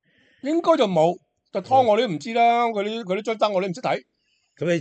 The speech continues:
Speaker 2: total 每人夾幾多㗎嘛？
Speaker 1: 係啊，所以而家我咪話咧，我 total，total 夾幾多咯。
Speaker 2: 係。
Speaker 1: 咁啊，好啦，簡單啦，第一晚咁啊，我哋，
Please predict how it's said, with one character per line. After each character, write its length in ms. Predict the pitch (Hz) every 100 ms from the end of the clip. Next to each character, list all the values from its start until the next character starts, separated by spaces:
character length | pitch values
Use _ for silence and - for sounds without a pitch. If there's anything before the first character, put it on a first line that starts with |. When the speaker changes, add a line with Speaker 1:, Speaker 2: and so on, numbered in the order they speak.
| - -
Speaker 2:
total 360 | 180 196 139
每 120 | 127
人 100 | 131
夾 140 | 113 143
幾 120 | 143
多 180 | 143 147
㗎 60 | 143
嘛？ 340 | 135 120 117 117 113 110
Speaker 1:
係 40 |
啊， 220 | 135 165
所 120 | 165
以 60 | 170
而 20 |
家 100 | 156
我 120 | 160
咪 140 | 143 131
話 220 | 127 131
咧， 180 | 160 175 _ _ _
我 120 | 127
total，total 720 | 170 147 110 - _ 185 117
夾 160 | 131 135
幾 80 | 147
多 140 | 165
咯。 420 | 170 190 208 214 _
Speaker 2:
係。 240 | 101 98 101 _ _ _ _ _ _ _ _ 156
Speaker 1:
咁 100 | 247
啊， 40 |
好 120 | 214 208
啦， 100 | 226
簡 100 | 208
單 140 | 214
啦， 160 | 220 208 _ _ _ _
第 60 | 165
一 40 | 240
晚 200 | 196 156
咁 120 | 185 202
啊， 40 |
我 120 | 165
哋， 180 | 151